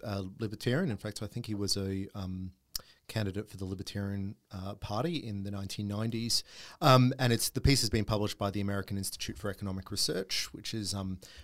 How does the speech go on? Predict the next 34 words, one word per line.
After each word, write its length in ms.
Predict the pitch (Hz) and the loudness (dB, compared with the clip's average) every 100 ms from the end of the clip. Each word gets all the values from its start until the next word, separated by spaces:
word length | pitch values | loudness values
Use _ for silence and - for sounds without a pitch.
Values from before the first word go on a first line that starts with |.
| - | -6
run 200 | 104 98 | -2 0
by, 460 | 92 92 95 92 101 | 0 0 0 -2 -8
uh, 300 | 104 98 98 101 | -10 -8 -8 -8
our 160 | 104 95 | -6 -4
good 160 | 98 107 | -2 4
friends 380 | 143 151 113 | 6 8 6
Jeffrey 280 | - 120 117 | 4 2 2
Tucker 300 | - 107 107 | 0 -2 -2
and 140 | 110 104 | -6 -8
Ed 100 | 110 | -8
Stringham, 460 | - - 117 104 87 - - | -6 -2 0 0 -4 -10 -8
um, 340 | 95 95 80 - | -6 -6 -8 -8
both 240 | 98 - | -10 -8
excellent 380 | - - 95 92 | -8 -6 -6 -10
free 140 | - 92 | -8 -6
marketeers. 600 | 92 - - 107 92 - - - - | -6 -6 -2 0 0 -2 -2 -8 0
Um, 220 | - 156 156 | 8 8 10
basically, 480 | 185 247 226 202 | 8 8 8 8
his 160 | 143 139 | 8 10
argument, 480 | 123 117 117 107 - | 10 10 4 4 0
in 240 | 113 101 95 _ - | -4 -4 -4 _ -4
fact, 180 | 101 | -2
he 80 | 110 | 0
summarised 420 | - 127 117 104 | 2 6 6 6
his 120 | 104 95 | 2 0
argument 360 | 92 90 95 | 0 -2 -4
this 200 | 110 - | -2 -2
way. 240 | 101 95 90 - - - - - | -2 -4 -6 -14 -20 -20 -10 2
Um, 300 | 113 110 - | 4 4 2
it's 220 | 131 - | 2 2
the 200 | - 139 | 4 2
problem 440 | 131 180 185 151 131 - | 6 8 8 8 6 6
of 380 | 117 107 98 | 8 8 4
capitalism 680 | - 127 - 120 107 101 101 | 2 2 4 2 2 2 -2